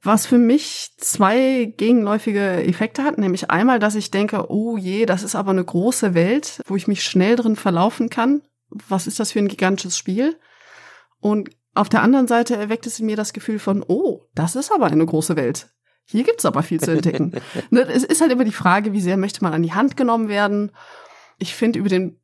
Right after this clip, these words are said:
Speaker 1: Pip-Boy schaffen sie es, dass man das Gefühl hat von, es ist eine riesige Welt und meine Spielfigur weiß eben genauso viel oder wenig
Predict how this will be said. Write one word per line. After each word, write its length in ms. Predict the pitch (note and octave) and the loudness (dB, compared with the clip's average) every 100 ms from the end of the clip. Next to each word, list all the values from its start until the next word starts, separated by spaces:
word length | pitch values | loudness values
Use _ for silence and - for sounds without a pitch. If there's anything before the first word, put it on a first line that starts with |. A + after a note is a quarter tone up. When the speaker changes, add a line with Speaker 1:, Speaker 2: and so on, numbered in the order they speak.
| _ | _
Speaker 1:
Pip-Boy 440 | - A#3+ - G3+ | -4 -4 0 0
schaffen 420 | G3 - G#3 A3+ F#3 | 0 -2 0 2 2
sie 140 | F#3+ | -2
es, 360 | F#3 - - _ | -6 -8 -12 _
dass 260 | F#3 E3+ | -6 -2
man 220 | F#3 F3+ E3 | 0 0 0
das 220 | E3+ - | -4 -6
Gefühl 380 | - - A3 G3+ | -12 -6 -4 -2
hat 160 | G#3 | -4
von, 200 | - G3 | -2 -4
es 140 | F3+ F#3+ | -4 -6
ist 140 | - | -4
eine 260 | F3 E3+ D#3+ | 0 0 0
riesige 480 | A3 C4 A3 F3 | -2 -2 0 -2
Welt 520 | E3+ G3+ C#4+ D4 - - _ | 0 2 0 -2 -8 -12 _
und 400 | F#3+ G3+ G3 - - _ - | 0 0 -2 -8 -16 _ -6
meine 260 | F#3+ F#3+ | 0 0
Spielfigur 640 | F3+ - G#3 G#3 G3 F#3 F3+ | 0 0 -2 -2 -6 -6 0
weiß 300 | D#3+ G3+ - | 0 0 -2
eben 340 | G3 F#3 F3 | -4 -2 0
genauso 640 | F3+ E3 G3 G3+ F#3+ F#3 - | 0 2 2 0 -2 -4 -6
viel 340 | - G3 G#3+ | -10 -4 -4
oder 340 | - F3 E3 | -2 -2 0
wenig 520 | D#3+ F#3+ A3+ A3+ - | 0 0 0 -4 -8